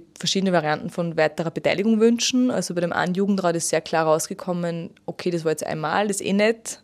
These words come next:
aber eigentlich bräuchte man das regelmäßig. Also da wird jetzt gerade an einem Format entwickelt,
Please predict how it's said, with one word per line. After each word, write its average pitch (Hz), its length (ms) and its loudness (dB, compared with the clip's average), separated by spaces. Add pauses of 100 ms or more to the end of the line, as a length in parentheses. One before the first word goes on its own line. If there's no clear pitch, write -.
(120)
aber 165 280 0
eigentlich 165 260 -4
bräuchte 170 300 -4
man 165 100 -2
das - 160 -6
regelmäßig. 240 680 -4 (560)
Also 165 420 -2
da 165 200 0
wird 175 140 0
jetzt 175 120 -4
gerade 170 240 4
an 165 100 2
einem 160 80 -2
Format 165 300 2
entwickelt, 185 760 -2